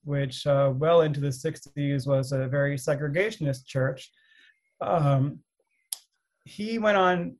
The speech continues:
uh, C B N, Pat Robertson's network, right, Christian Broadcasting Network,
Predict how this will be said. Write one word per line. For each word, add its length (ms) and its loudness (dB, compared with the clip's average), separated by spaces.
uh, 340 0
C 240 -4
B 180 -2
N, 320 0
Pat 220 0
Robertson's 500 0
network, 400 -4
right, 200 -2
Christian 300 -4
Broadcasting 640 2
Network, 460 -2